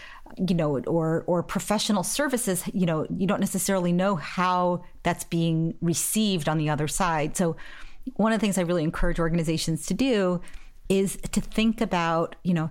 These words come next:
how do you mitigate risk? So instead of saying, "How do you get the best, you know, I need this data," say, "Well, I'm worried about this. You know, I have this question I don't understand." Start by asking,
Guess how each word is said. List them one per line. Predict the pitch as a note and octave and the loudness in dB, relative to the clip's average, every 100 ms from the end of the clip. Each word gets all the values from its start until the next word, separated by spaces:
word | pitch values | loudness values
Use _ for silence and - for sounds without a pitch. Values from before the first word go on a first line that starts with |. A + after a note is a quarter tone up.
| - | -6
how | - G#3 G#3 | -4 0 2
do | G3 | 2
you | A3 | 4
mitigate | F3+ E3 E3 D#3 - | 4 2 2 0 0
risk? | D3 - - - - | -2 -2 -4 -8 -6
So | - F3 | 0 0
instead | F3 - A#3+ | 0 0 0
of | C4 | 0
saying, | - G#3+ F3+ | 0 2 0
"How | E3+ G3+ G3 | 0 0 2
do | |
you | F3 | 2
get | F3+ - | 0 0
the | |
best, | E3 D#3+ - | 0 2 2
you | F3 | 2
know, | D3 C3+ | 0 2
I | F3+ | 2
need | F3+ D#3+ | 2 2
this | E3+ | 2
data," | G#3+ A#3+ E3+ | 2 2 0
say, | - F3+ - - - - | 0 -2 -4 -14 -8 0
"Well, | A3 G#3+ - | 0 0 0
I'm | G3+ G3 G#3 | 2 4 2
worried | C#4 C4+ A#3 - | 2 2 2 0
about | G3 E3+ D#3+ | 0 0 0
this. | D#3 - - - - | 2 2 0 -4 -4
You | - | -2
know, | D#3 | 0
I | D#3+ | 0
have | G3+ G3 | 0 2
this | G#3 - | 2 2
question | - - E3 - D#3+ C#3+ | 2 2 2 2 2 0
I | |
don't | D#3 F3 | 2 2
understand." | G3 F#3 - D#3 D#3 C#3+ C#3+ - - - | 2 0 0 0 2 0 -2 -8 -14 -10
Start | - - A#3 E4+ - | -6 0 2 2 0
by | G#3+ | 0
asking, | - D#3 G3 - - - | 0 0 -2 -2 -4 -4